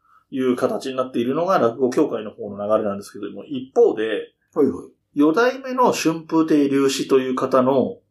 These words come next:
Speaker 1: お弟子さんで、
Speaker 2: うん。
Speaker 1: 六代目の春風亭柳京
Speaker 2: うん。
Speaker 1: という人がいまして、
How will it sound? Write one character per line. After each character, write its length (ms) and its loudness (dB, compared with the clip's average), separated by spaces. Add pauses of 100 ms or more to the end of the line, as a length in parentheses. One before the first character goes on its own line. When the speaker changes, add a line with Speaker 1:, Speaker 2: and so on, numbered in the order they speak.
(520)
Speaker 1:
お 80 2
弟 160 4
子 120 -8
さ 140 -4
ん 60 -12
で、 100 -6
Speaker 2:
う 40 0
ん。 40 -8
Speaker 1:
六 280 0
代 240 -2
目 120 -10
の 360 -2
春 280 -4
風 160 4
亭 240 2
柳 200 2
京 320 -2 (440)
Speaker 2:
う 60 0
ん。 180 0 (300)
Speaker 1:
と 100 -2
い 140 0
う 60 0
人 140 2
が 100 0
い 60 -4
ま 140 0
し 160 -12
て、 460 -2